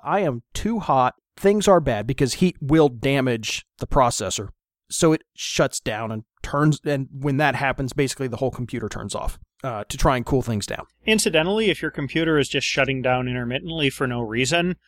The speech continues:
Speaker 2: grab something that pulls those temperatures and look at it. You might be overheating, and a lot of the time, that can be fixed by just blowing the dust out of the inside of your case.
Speaker 1: Yep. Easy, simple fix. But, so, you know, this was happening. Somebody goes in and goes,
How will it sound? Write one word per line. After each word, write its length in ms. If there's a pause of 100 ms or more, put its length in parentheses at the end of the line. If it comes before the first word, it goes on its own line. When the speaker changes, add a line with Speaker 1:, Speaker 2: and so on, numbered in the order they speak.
(200)
Speaker 2:
grab 300
something 320
that 220
pulls 260
those 180
temperatures 500
and 120
look 180
at 120
it. 120
You 140
might 260
be 140
overheating, 560
and 100
a 60
lot 220
of 60
the 60
time, 400 (400)
that 140
can 120
be 100
fixed 280
by 140
just 220
blowing 300
the 60
dust 300
out 120
of 60
the 100
inside 260
of 60
your 140
case. 460 (560)
Speaker 1:
Yep. 140 (300)
Easy, 420
simple 460
fix. 420 (320)
But, 160 (120)
so, 300
you 120
know, 40
this 160
was 120
happening. 440
Somebody 240
goes 180
in 120
and 80
goes, 260